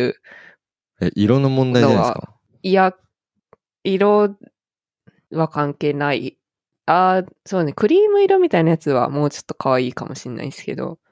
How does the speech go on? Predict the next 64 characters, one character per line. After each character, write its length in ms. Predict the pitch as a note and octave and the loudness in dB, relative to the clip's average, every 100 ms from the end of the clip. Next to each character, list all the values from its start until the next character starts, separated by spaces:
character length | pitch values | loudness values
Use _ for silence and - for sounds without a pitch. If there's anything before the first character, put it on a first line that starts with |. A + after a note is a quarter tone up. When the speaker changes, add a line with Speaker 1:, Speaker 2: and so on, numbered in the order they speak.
| _ _ _ _ _ - | _ _ _ _ _ -20
Speaker 1:
ち 60 | |
ょ 20 | - | -8
っ 20 | |
と 100 | A3+ | -8
黒、 360 | - F3+ F#3+ G3+ - _ _ _ _ - | -2 2 4 2 -2 _ _ _ _ -4
お 20 | |
ば 60 | |
さ 160 | G#3+ G3+ | 2 2
ん 160 | F#3 F3+ | 2 2
は 80 | |
黒 340 | F#3 F#3+ E3 C#3 | 2 2 4 4
を 180 | A2+ - | 2 -2
会 160 | C#3+ C3+ | -2 0
社 80 | |
に 100 | C3+ | -2
履 120 | B2 C3+ | -2 -4
い 40 | |
て 140 | - | -4
き 80 | C#3 | -4
て 100 | - | -4
る 80 | - | -4
ん 60 | - | -4
で 100 | D3 | -10
す 100 | - | -6
け 140 | - | -4
ど、 240 | - - _ _ _ _ _ _ _ _ | -2 -4 _ _ _ _ _ _ _ _
ち 80 | - - | -18 -8
ょ 60 | - | -6
っ 40 | - _ _ - | -6 _ _ -6
と 80 | - | 0
ど 80 | |
う 60 | D#3+ | 0
し 120 | - | 0
て 100 | - | -2
も、 260 | C#3+ A#2+ - _ _ _ _ _ _ _ _ _ - | 0 -2 -6 _ _ _ _ _ _ _ _ _ -4
岩 260 | G#2+ C#3 C#3 | 0 2 2
み 140 | C3 | -2
た 160 | - - | -4 -4
い 40 | D2 | -4
な 100 | - | -8
感 240 | - A#2+ | -4 -4
じ 100 | A2+ | -2
な 120 | A2+ | -2
ん 100 | A2 | -2
で。 240 | A2 A#2 - - _ _ _ _ _ _ _ _ | 0 0 -2 -20 _ _ _ _ _ _ _ _
Speaker 2:
岩、 280 | - D#2+ C2+ - _ - | -4 -2 -2 -6 _ -2
岩 240 | F#2+ G2+ | 2 2
も 180 | F#2 D2+ | 0 0
愛 80 | F#2 | 0
し 80 | |
て 80 | - | -2
く 80 | D#2 | -4
だ 80 | D2+ | -4
さ 140 | - | -4
い 60 | D2 | -6
よ。 180 | - _ _ _ _ | -8 _ _ _ _
Speaker 1:
そ 360 | - - E3+ C#3 | -18 -6 -4 -4
う、 20 | - | -6
ち 120 | - | -16
ょ 20 | |
っ 20 | |
と 140 | - - | -16 -10
可 240 | - F3 | -2 2
愛 640 | F3+ G3 F#3+ F#3+ F#3+ - | 4 2 2 2 0 -4